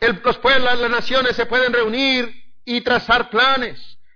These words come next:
Pero dice la Biblia que Dios confunde los planes de las naciones. Los confunde. Los frustra.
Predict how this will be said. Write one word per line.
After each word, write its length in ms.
Pero 180
dice 240
la 140
Biblia 380
que 160
Dios 680
confunde 560
los 160
planes 400
de 80
las 140
naciones. 680
Los 200
confunde. 680
Los 240
frustra. 840